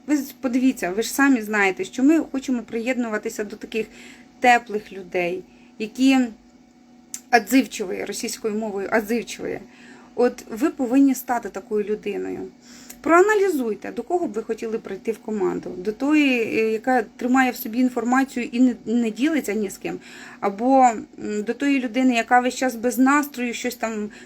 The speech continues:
фиркає, щось там незрозуміло. Або до тої людини, яка там вцепила корону і каже, «О, корону зняти,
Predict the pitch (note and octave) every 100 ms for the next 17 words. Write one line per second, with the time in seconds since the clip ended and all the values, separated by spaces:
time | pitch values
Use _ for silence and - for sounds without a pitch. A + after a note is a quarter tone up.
0 | - - - D#4+ C#4+ - A#3+ A#3 A#3+ A3+
1 | A#3 A3+ A3 A#3 G#3+ A3 A#3+ C#4 A3+ -
2 | G#3 A#3 G#3 A3+ C4 C4+ A#3 A#3+ B3+ A3+
3 | A#3+ A#3+ A3+ A3 - B3 C4 C4 A#3+ -
4 | B3 C4 D4 A3 G#3+ A3 A3+ A3+ A#3+ B3+
5 | C#4 D#4 C4+ C4 A#3+ A#3 A3